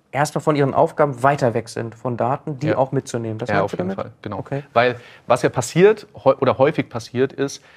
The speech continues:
Speaker 2: ähm, wenn du dir mal, sag ich mal, die Wertschöpfungsebenen von künstlicher Intelligenz anguckst, ja? Das heißt, ähm, du hast quasi auf so einer,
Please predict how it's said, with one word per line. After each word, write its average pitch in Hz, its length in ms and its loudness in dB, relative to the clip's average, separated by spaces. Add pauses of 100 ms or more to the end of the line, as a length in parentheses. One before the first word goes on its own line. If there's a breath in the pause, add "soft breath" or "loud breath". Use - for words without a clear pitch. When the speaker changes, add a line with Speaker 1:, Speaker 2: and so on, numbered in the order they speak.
(320 soft breath)
Speaker 2:
ähm, 110 420 -2 (160)
wenn 123 160 2
du 135 80 2
dir 131 100 6
mal, 127 140 4
sag 117 160 2
ich - 80 -6
mal, 117 80 0
die 110 200 -4
Wertschöpfungsebenen 120 1000 -2
von 117 100 -6
künstlicher 113 340 -8
Intelligenz 101 480 -8
anguckst, - 540 -16 (140)
ja? 117 180 -8 (320 loud breath)
Das - 140 -10
heißt, - 320 0 (200)
ähm, 110 340 0 (180)
du 113 80 0
hast 117 120 0
quasi 120 240 2
auf - 120 -4
so - 100 -8
einer, 107 280 -2